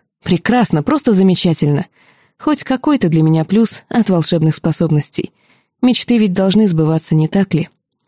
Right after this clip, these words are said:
Наконец мой набор продуктов был на столе, и я принялась за дегустацию. Ведь далеко не факт, что он соответствует подобному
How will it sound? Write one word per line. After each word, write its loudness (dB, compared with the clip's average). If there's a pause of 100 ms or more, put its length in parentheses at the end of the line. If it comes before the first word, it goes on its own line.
(580)
Наконец 2
мой 2
набор 2
продуктов 0
был 0
на 2
столе, 0 (160)
и 0
я 2
принялась 2
за 0
дегустацию. -4 (600)
Ведь 2
далеко 2
не 6
факт, -4
что -4
он 0
соответствует -2
подобному 2